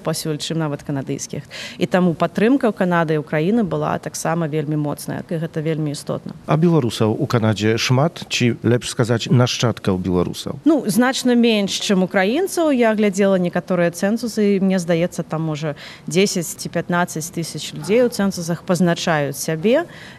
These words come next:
Speaker 1: як людзі з такой, з беларускай ідэнтычнасцю. Мгм.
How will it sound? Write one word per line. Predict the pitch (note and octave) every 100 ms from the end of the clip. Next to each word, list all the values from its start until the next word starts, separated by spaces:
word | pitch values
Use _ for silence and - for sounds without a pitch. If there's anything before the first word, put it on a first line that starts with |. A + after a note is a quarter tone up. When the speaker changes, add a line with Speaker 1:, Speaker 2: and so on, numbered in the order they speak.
| -
Speaker 1:
як | F3 F3 F3
людзі | F3+ A3 G3 F#3+
з | F3+ - -
такой, | F3 F3+ E3
з |
беларускай | D#3+ F3 E3+ E3+ - D3+
ідэнтычнасцю. | C#3+ C#3+ C#3+ - - - - D#3 -
Мгм. | D#3+